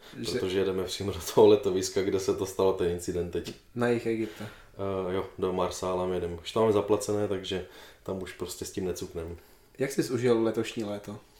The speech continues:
Speaker 2: Eh, dietně.
Speaker 1: Dietně? Byl, byl,
Speaker 2: <laughs>
Speaker 1: byly nějaký výlety? Protože já vím, že ano, já jsem tě viděl v Bratislavě v zoo, ale u-, už jsi byl někde daleko, my jsme šli na druhou stranu, ale vím, že výletujete s přítelkyní často.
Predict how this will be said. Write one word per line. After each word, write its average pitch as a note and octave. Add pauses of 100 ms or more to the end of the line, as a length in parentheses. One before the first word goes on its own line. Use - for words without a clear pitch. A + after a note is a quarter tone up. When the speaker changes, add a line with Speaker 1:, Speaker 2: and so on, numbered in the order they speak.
(460)
Speaker 2:
Eh, F#2+
dietně. F2+ (360)
Speaker 1:
Dietně? B2 (960)
Byl, B2+
byl, B2+
Speaker 2:
<laughs> -
Speaker 1:
byly C3
nějaký C3
výlety? C3+
Protože A#2+
já A2
vím, B2+
že B2+
ano, A2+
já C#3
jsem B2+
tě A#2+
viděl A#2
v A#2+
Bratislavě A#2+
v A#2+
zoo, A#2
ale A#2
u-, A#2
už A#2+
jsi B2
byl A#2+
někde A#2+
daleko, A#2
my B2
jsme A#2+
šli B2+
na A2+
druhou A#2+
stranu, A#2
ale A#2
vím, A#2
že B2
výletujete A#2
s -
přítelkyní A#2
často. G#2+